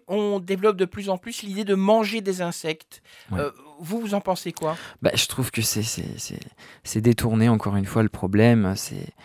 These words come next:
Speaker 2: ça, ça reste, euh, quelque chose qui va massacrer par centaines de millions, euh, des espèces animales, qui va, euh, pulvériser des écosystèmes,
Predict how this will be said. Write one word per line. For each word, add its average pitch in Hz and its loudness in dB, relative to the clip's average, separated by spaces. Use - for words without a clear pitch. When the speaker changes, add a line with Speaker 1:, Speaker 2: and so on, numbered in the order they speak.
Speaker 2:
ça, 104 2
ça 101 4
reste, 113 6
euh, 98 -6
quelque 104 0
chose 120 2
qui 107 -4
va 101 8
massacrer 107 4
par 98 0
centaines 117 4
de 110 4
millions, 101 2
euh, 98 4
des 98 0
espèces 110 2
animales, 101 4
qui 98 -4
va, 113 10
euh, 98 8
pulvériser 110 6
des 104 2
écosystèmes, 107 2